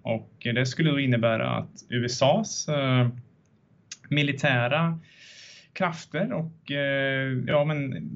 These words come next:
helt enkelt skulle sträckas ut för tunt för att kunna på samma gång stoppa ett, eh, ryskt agerande i, eh, väst och ett kinesiskt agerande i öst. Men då kommer vi återigen tillbaka till det här att finns det verkligen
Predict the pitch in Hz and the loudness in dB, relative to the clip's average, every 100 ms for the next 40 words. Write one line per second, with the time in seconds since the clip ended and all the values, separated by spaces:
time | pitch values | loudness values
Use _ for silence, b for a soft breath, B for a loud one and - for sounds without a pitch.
0 | - 151 - 131 127 131 127 - - 139 | -2 0 2 0 0 -2 -4 -8 -4 0
1 | 127 123 - - 127 - - 139 - 135 | 2 0 -4 -12 -10 -8 0 -2 0 -4
2 | 143 131 123 - 139 131 175 214 135 - | -2 -4 -4 -8 -12 -4 2 2 2 -2
3 | - - 127 123 - - 127 120 117 117 | -10 -8 -6 -6 -8 -6 -2 -2 -2 -4
4 | - - - 156 131 123 165 127 107 101 | -8 -10 -4 -2 0 0 0 0 -2 -4
5 | 107 - - 127 123 - - 113 107 - | -6 -8 -6 -6 -6 -14 -6 -2 -2 -6
6 | 107 113 - _ 120 110 110 127 180 - | -8 -8 -10 _ -4 -2 0 0 -2 -2
7 | - 160 151 131 135 139 135 135 _ - | -6 -4 -2 -2 -2 -2 -2 -4 _ -10
8 | 120 117 113 117 113 113 110 110 b b | -8 -6 -6 -4 -2 -2 -2 -4 b b
9 | b b b 110 123 - - - - 135 | b b b -2 -2 -2 -6 -8 -8 -8
10 | 123 123 139 127 123 123 127 123 120 123 | -6 -4 -2 0 -2 -4 -4 0 0 0
11 | 123 123 190 - - - 135 135 135 175 | -2 -2 -4 -4 -12 -12 -8 -8 -4 -2
12 | 175 180 135 147 143 135 131 135 208 - | 0 -2 -2 -2 -2 -2 -2 0 0 -2
13 | 151 131 123 117 117 123 - 131 123 123 | -6 -2 0 0 -2 -4 -4 0 0 -2
14 | - 202 175 131 147 135 135 131 127 | -4 0 0 -2 -10 -6 -4 -4 -6